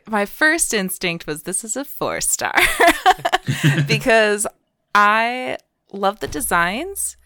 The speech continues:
but they're not, <sighs> like, there could be more of it on screen. Um, I, I do really value designs that, like,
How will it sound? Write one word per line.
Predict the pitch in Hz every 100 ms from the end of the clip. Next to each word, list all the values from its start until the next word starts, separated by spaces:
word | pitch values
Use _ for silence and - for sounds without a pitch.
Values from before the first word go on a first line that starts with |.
| - - _ _ _ -
but | 202 208
they're | 214 214
not, | 208 185 196 214 240 - _ _
<sighs> | - - - -
like, | 208 185 - _ _ _
there | 220 240
could | 285
be | 311
more | 294 175 160 160
of | 170
it | 196 - 170
on | 165 165
screen. | - 156 151 160 196 214 _ - _ _
Um, | 185 175 165 165 165 143 - _ _ -
I, | 220 190 - _ 208
I | 233
do | - 220 247
really | 233 226 208
value | 175 156 160 165
designs | 165 170 160 160 165 -
that, | 170 -
like, | 165 156 147 -